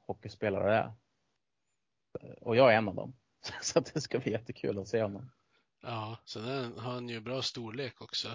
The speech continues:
Speaker 2: Han är
Speaker 1: Ja.
Speaker 2: ju Oskar Nordin-storlek.
Speaker 1: Det, det är bra. Vi behöver lite mer sånt. Och där kan man säga också Adam Pettersson i, in,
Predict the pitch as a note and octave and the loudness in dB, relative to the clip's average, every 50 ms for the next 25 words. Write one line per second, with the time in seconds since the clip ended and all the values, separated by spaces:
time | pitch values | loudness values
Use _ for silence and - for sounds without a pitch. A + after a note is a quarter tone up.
0 | - - _ _ _ _ _ _ _ _ _ _ _ _ _ _ _ _ _ _ | -12 -14 _ _ _ _ _ _ _ _ _ _ _ _ _ _ _ _ _ _
1 | _ _ _ _ _ _ _ B2 A#2 A#2+ B2 C3 C#3 C#3+ C3+ A#2 A2 G#2 A2 A2+ | _ _ _ _ _ _ _ -6 2 6 8 8 8 6 4 0 -6 -10 -8 -6
2 | - A#2+ A#2+ - - B2 A#2 A2+ A2+ A2 A#2 A2 G#2 - - A#2 A2 G#2+ A#2+ G#2 | -4 -4 -4 -4 -4 -6 -6 -6 -6 -6 -6 -6 -6 -8 -10 -10 -8 -8 -8 -8
3 | G2 - - - - - - _ _ _ _ _ _ _ _ _ _ _ _ _ | -10 -10 -10 -12 -12 -12 -16 _ _ _ _ _ _ _ _ _ _ _ _ _
4 | _ _ _ _ _ _ _ _ _ _ _ _ _ _ _ _ _ _ _ _ | _ _ _ _ _ _ _ _ _ _ _ _ _ _ _ _ _ _ _ _
5 | _ _ _ _ _ _ _ _ _ _ _ _ _ _ _ _ _ _ _ _ | _ _ _ _ _ _ _ _ _ _ _ _ _ _ _ _ _ _ _ _
6 | _ _ _ _ _ _ - B2+ A#2 - - B2 B2 A2 G2+ G2 G#2 G2+ G2+ G#2+ | _ _ _ _ _ _ 0 2 2 0 -2 -2 -2 0 0 -2 -2 -2 -2 -2
7 | G#2 A2 - C3 B2 A2 A#2+ B2+ B2+ A#2+ A2+ G#2+ - G#2 G2+ G#2 G#2 - - A2 | -4 -4 -6 -8 -6 -4 0 2 4 4 4 2 0 -2 -4 -4 -4 -2 -2 0
8 | G#2 G2+ G2+ G2+ G2+ _ - G#2 G#2 G#2 G2+ G#2 G#2 - _ _ _ _ _ _ | 0 0 -2 -6 -8 _ -2 0 0 2 0 -2 -4 -8 _ _ _ _ _ _
9 | _ _ _ _ _ _ _ _ _ _ _ _ _ _ _ _ _ _ _ - | _ _ _ _ _ _ _ _ _ _ _ _ _ _ _ _ _ _ _ 0
10 | A#2 - C3 B2 A#2 A2+ B2 A2+ G#2+ A2 A2 - - B2 A2+ G#2+ - - F2+ A2 | 0 2 2 2 2 4 6 6 6 6 4 2 0 2 4 4 4 6 4 4
11 | G#2+ A2 G#2+ G#2 - A2+ G#2+ - - - A#2+ - - A#2 G#2+ G#2+ G#2+ G#2+ G#2 - | 4 2 0 0 -2 -2 -4 -4 -6 -10 -10 -4 -2 0 0 0 -2 -4 -6 -10
12 | - - - - - - A#1 A#2+ A#2 A2 G#2+ G#2+ G#2+ G#2 | -10 -8 -8 -10 -10 -10 -4 -2 0 0 0 0 -2 -4